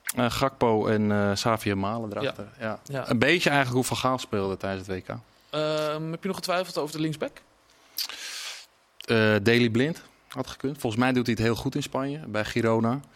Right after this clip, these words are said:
Speaker 1: Maar, eh, ja, ik zou de jeugd nu wel, eh,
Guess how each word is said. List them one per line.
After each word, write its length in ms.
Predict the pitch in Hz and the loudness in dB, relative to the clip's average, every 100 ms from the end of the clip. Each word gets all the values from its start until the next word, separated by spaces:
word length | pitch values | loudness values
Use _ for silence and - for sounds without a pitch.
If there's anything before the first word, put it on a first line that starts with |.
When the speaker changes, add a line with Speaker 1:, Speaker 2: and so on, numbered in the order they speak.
| - - - - _ | -20 -20 -20 -20 _
Speaker 1:
Maar, 420 | 104 101 98 98 | 2 4 4 4
eh, 400 | 95 101 95 95 92 - - | 2 4 4 2 0 -6 -10
ja, 340 | 101 - - - _ _ _ | -8 -6 -8 -10 _ _ _
ik 160 | - 107 | -14 -6
zou 160 | - 101 | -2 0
de 60 | |
jeugd 240 | 101 104 98 | 2 0 0
nu 100 | 104 | -2
wel, 280 | 101 101 101 | -2 -2 -2
eh, 160 | 101 | -2